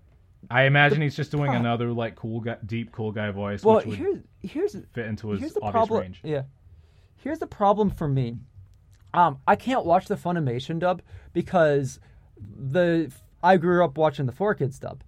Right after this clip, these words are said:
Speaker 2: and
Speaker 1: Right.
Speaker 2: those voices are, like,
Speaker 1: That's
Speaker 2: I can
Speaker 1: their
Speaker 2: watch the
Speaker 1: English voices
Speaker 2: Japanese
Speaker 1: to
Speaker 2: dub.
Speaker 1: you.
Speaker 2: It's like, it's like, I can watch the Japanese dub because, like, I've got that, um, like, whatever. But, um, yeah, it's like, when, like,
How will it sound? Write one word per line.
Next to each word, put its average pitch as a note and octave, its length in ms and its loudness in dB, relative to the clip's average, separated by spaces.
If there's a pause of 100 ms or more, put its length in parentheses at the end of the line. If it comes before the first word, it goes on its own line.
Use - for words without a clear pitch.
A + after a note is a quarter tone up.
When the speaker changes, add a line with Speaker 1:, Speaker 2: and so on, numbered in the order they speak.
(280)
Speaker 2:
and D#3 220 2
Speaker 1:
Right. C3 300 -2
Speaker 2:
those F3 320 6
voices G#3 440 2
are, E3+ 320 0
like, - 200 -4
Speaker 1:
That's C3 240 2
Speaker 2:
I C4 40 8
can C#4+ 120 4
Speaker 1:
their C#4 60 8
Speaker 2:
watch C4+ 120 6
the A#3 60 0
Speaker 1:
English - 80 0
voices - 0 -
Speaker 2:
Japanese F#3+ 420 6
Speaker 1:
to - 60 -6
Speaker 2:
dub. D#3+ 240 4
Speaker 1:
you. - 60 -12 (760)
Speaker 2:
It's G3+ 220 0
like, G#3+ 180 4
it's G#3+ 120 -2
like, A#3 120 2
I C4 100 2
can D4+ 140 -2
watch C4+ 140 2
the F3 60 0
Japanese E3+ 520 4
dub C#3 160 2
because, D3 340 0
like, D3+ 100 -4
I've E3 160 0
got D#3+ 220 2
that, C#3 320 4
um, A2 340 0 (500)
like, C#3+ 260 -6 (640)
whatever. C3+ 580 -2 (1160)
But, C#3+ 300 0 (560)
um, C3+ 380 -2 (380)
yeah, F#3 340 6
it's - 140 -2
like, E3 240 0 (840)
when, F#3 160 -4
like, G#3 180 2